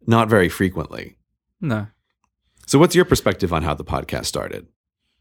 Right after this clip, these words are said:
Speaker 2: Well, I didn't, I know what a podcast is, but I was not a podcast listener. And,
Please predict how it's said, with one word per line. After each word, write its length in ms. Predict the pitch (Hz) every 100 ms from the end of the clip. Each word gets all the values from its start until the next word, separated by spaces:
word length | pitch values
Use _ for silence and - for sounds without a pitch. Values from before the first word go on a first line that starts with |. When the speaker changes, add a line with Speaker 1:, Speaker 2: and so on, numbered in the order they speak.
| _ _
Speaker 2:
Well, 380 | 233 208 202 202 - _ _ _
I 100 | 208
didn't, 260 | 254 123 - -
I 80 | 135
know 100 | 101
what 100 | -
a 20 |
podcast 560 | - 147 - 107 113 76
is, 160 | 87
but 80 | 120
I 140 | 160 175
was 160 | 123
not 160 | 131 104
a 120 | -
podcast 440 | 117 - 98 110
listener. 380 | 117 - - - - _ _ - - - - _ _ _ _ 151
And, 520 | 151 151 147 -